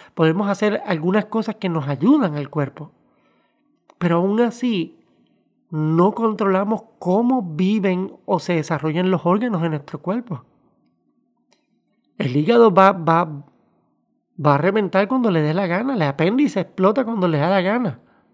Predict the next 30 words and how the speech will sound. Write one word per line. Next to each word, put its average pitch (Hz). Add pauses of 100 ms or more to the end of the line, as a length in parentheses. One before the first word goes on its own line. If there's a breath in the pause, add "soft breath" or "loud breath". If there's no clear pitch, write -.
(1800 soft breath)
Los 170
riñones 170
fallan 220
cuando 185
le 156
da 147
la 226
gana. 175 (1700)
Y 202
la 180
evidencia 165
de 233
que 208
esto 208
es 190
así 202
es 254
que 233
se 196
van 180
deteriorando 180
con 160
el 143
tiempo 208
mientras 160
más 151
viejos 160
nos 165
vamos 139
poniendo. 180